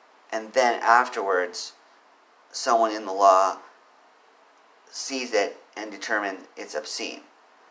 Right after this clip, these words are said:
So it has to be out there first. Although we definitely want to change obscenity laws, we don't believe anything should be obscene as long as it's stuff for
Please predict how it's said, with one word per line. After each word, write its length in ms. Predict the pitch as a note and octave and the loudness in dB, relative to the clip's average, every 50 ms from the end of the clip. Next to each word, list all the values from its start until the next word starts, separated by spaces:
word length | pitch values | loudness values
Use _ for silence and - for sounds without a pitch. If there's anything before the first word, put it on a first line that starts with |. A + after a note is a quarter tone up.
| _ _ _ | _ _ _
So 120 | - F2+ | -12 -6
it 60 | F2+ | 4
has 260 | A#2 A#2 A#2 A2+ - | 6 6 6 6 4
to 40 | - | -2
be 120 | G2+ G2 - - | -8 -10 -2 4
out 260 | - A#2 A2+ - - | 6 6 6 6 4
there 140 | G#2 F#2+ F2 | -2 -6 -6
first. 640 | - - G2+ F2+ - - - - - - - - - _ _ _ _ _ _ _ _ _ _ _ _ _ _ _ _ _ _ _ _ _ _ _ _ _ B2 | -4 -2 -2 -2 -2 -4 -8 -10 -10 -12 -14 -18 -18 _ _ _ _ _ _ _ _ _ _ _ _ _ _ _ _ _ _ _ _ _ _ _ _ _ 2
Although 560 | B2+ B2+ B2 C3+ C#3 C3+ C3 C3 B2+ B2 A2 | 4 4 6 8 8 8 8 8 4 -2 -4
we 140 | A#2+ B2+ B2 | -6 -8 -10
definitely 960 | B2 - B2+ B2 A#2+ A#2+ - A#2+ A#2 A#2+ - - - G#2 G#2 G#2 G2+ - - - - _ _ _ _ _ _ _ _ _ _ _ _ _ _ - | -4 2 4 4 4 2 -2 -6 -6 -6 -6 -6 -8 -10 -10 -10 -12 -12 -14 -18 -20 _ _ _ _ _ _ _ _ _ _ _ _ _ _ -8
want 360 | A#2 A#2 A#2 A2+ A2+ - G2+ | 2 6 6 6 6 4 0
to 180 | - - A#2+ G#2 | -6 -8 -8 -8
change 320 | - - G#2+ G#2+ A2 G#2+ | -8 -6 -6 -6 -6 -6
obscenity 460 | G#2 F#2 - - - A2 G2+ G2+ F#2+ | -6 -6 -6 -6 -6 -6 -6 -8 -8
laws, 480 | F#2 F#2+ F#2 F2 F2+ F#2 F#2+ F2+ - - - - - - | -6 -2 0 0 0 0 -2 -6 -12 -18 -20 -20 -20 -14
we 60 | G2+ | -8
don't 160 | G#2+ G#2+ G2 | -6 -6 -4
believe 240 | F#2+ A2 G#2+ G#2 G2 | -4 -6 -6 -6 -6
anything 440 | F#2 G2 G2+ G#2 G#2 G#2 G#2+ F#2+ F#2+ | -6 -6 -6 -8 -8 -10 -12 -10 -10
should 200 | - - F#2+ F#2+ | -10 -10 -10 -12
be 160 | G2 F#2 F2+ | -12 -12 -10
obscene 600 | - - F2+ - - - G2+ G2+ G2+ G2+ F#2+ F#2+ - - - _ - _ _ _ _ _ _ _ _ _ _ _ _ _ _ _ - - | -8 -8 -8 -10 -12 -12 -10 -10 -10 -12 -14 -16 -18 -20 -20 _ -20 _ _ _ _ _ _ _ _ _ _ _ _ _ _ _ -2 0
as 220 | A2 A2 G#2 G#2 | 0 0 0 0
long 260 | G#2 G#2 G2+ G2+ G2+ | 2 4 4 4 2
as 400 | G2+ G2 F#2+ F#2+ - - - - - _ | 0 -4 -6 -8 -10 -14 -14 -14 -16 _
it's 340 | - A2 G#2 F#2+ G2 F#2 - | -10 -8 -8 -8 -8 -8 -8
stuff 300 | - - G#2+ G#2+ G#2 - | -4 0 0 0 0 -2
for 240 | - F#2+ F#2 - | -2 -2 -2 0